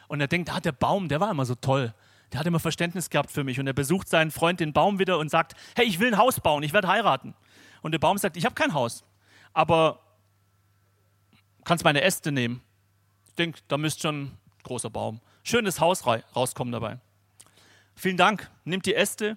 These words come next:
und verschwindet. Jahre später kommt er wieder, die Ehe ist kaputt, er ist einsam und er sagt zu seinem alten Freund, dem Baum, "Hey, mir geht's nicht gut, ich brauch ein bisschen Zeit alleine. Ich würd gern ein Boot haben,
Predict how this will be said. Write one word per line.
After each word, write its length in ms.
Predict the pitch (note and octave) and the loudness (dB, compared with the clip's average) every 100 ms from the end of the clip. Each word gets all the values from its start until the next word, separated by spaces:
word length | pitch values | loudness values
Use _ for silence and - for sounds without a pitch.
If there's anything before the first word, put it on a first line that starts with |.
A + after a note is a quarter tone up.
| _ _ - - | _ _ -20 -8
und 140 | - C#3+ | -4 -2
verschwindet. 640 | D3+ - C#3+ C#3+ A#2+ - | -4 -4 -4 -4 -8 0
Jahre 260 | D3+ F#3+ G3 | 2 2 -2
später 380 | - F3 F#3 | -2 -4 -4
kommt 260 | D#3 F3 F3+ | -4 -4 -2
er 100 | D3+ | -2
wieder, 280 | E3 F3+ F#3 _ _ _ _ _ _ | -2 -2 -4 _ _ _ _ _ _
die 120 | E3 C#3 | -8 -2
Ehe 200 | E3 E3+ | 0 -2
ist 160 | - | -4
kaputt, 520 | - D3 F3+ G3 - _ _ _ _ _ _ _ _ _ _ _ | -6 -2 0 -2 -6 _ _ _ _ _ _ _ _ _ _ _
er 180 | - C#3+ | -2 0
ist 120 | D3+ | 2
einsam 560 | C#3 F#3 F#3+ F3+ F#3 F3+ - _ _ _ - _ - | 0 0 2 0 0 -6 -14 _ _ _ -20 _ -6
und 160 | D3+ | -2
er 80 | D3+ | 0
sagt 240 | D3+ D#3+ | 0 0
zu 120 | - D3+ | -2 -2
seinem 400 | D3+ D3 C#3+ D3+ | 0 0 -6 -4
alten 320 | C3+ E3+ D#3+ | -2 -2 -6
Freund, 320 | - D#3 E3+ | -4 -4 -4
dem 120 | D3+ | -4
Baum, 260 | C#3 C#3+ D3 | -2 0 0
"Hey, 180 | D3+ D#3+ | 0 0
mir 140 | D#3 | -2
geht's 220 | D#3+ D3 | -4 -6
nicht 160 | D3+ - | -8 -6
gut, 320 | D3 D3+ - _ _ - - - | -4 -4 -8 _ _ -20 -20 -12
ich 120 | C#3 | -6
brauch 160 | - D#3 | 0 2
ein 40 | |
bisschen 220 | E3 - C#3 | 0 -2 0
Zeit 260 | D#3 D3+ | 0 2
alleine. 460 | C3 C3 C#3+ C#3+ C3 _ _ _ _ _ _ _ - - - | 0 0 0 -2 -4 _ _ _ _ _ _ _ -20 -20 -10
Ich 100 | D#3 | -8
würd 100 | - | -2
gern 200 | D3+ B2 | -2 0
ein 60 | |
Boot 300 | C3 D3 E3 | 0 0 0
haben, 340 | C#3+ B2 B2 | 0 0 -4